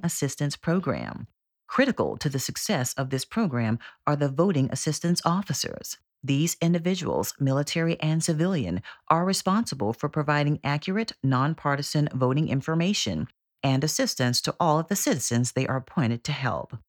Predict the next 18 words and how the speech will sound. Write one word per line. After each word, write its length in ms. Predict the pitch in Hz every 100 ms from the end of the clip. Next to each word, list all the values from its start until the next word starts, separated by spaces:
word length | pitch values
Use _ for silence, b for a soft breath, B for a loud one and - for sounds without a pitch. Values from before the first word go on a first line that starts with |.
| _ _ _ 131
They 240 | 165 233 147
aid 300 | 113 120 -
in 140 | 135
ensuring 440 | 131 131 151 135 135
citizens 540 | - 202 143 127 123 -
understand 580 | 139 135 - 190 139 127
their 140 | 135
voting 340 | 135 196 135
rights, 360 | 95 69 - - B B -
to 120 | 170
include 460 | 143 - 180 202 -
providing 480 | 208 151 131 139
procedures 600 | 135 131 226 165 113 107 - B -
on 120 | 147
how 180 | 135 110
to 140 | 131
vote 320 | 151 160 120 -
absentee. 720 | 123 117 - 156 - 107 -